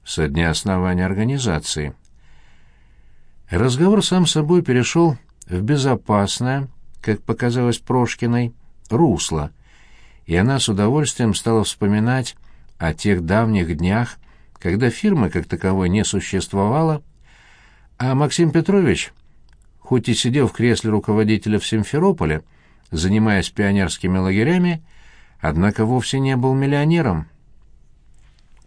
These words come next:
"Мы просто контролировали питание, досуг и многое другое", — пояснила бухгалтер. "Потом ушли в прошлое пионерские организации",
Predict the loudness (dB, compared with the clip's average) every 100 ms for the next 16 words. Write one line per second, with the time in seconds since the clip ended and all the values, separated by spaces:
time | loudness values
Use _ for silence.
0 | -20 -20 -20 -20 -20 -4 2 4 4 2
1 | 0 0 -2 -2 -2 0 0 0 2 2
2 | 2 0 -2 0 0 0 0 0 -2 -2
3 | -4 -2 0 2 2 0 0 0 2 2
4 | 2 0 -8 -20 -20 _ _ 0 0 2
5 | 0 0 0 0 0 -2 -2 -6 -8 -18
6 | -20 -20 -20 -20 -20 -20 -20 -20 _ _
7 | -4 0 4 4 4 2 0 2 0 2
8 | 0 0 0 2 2 0 0 0 2 2
9 | 0 2 0 0 2 2 0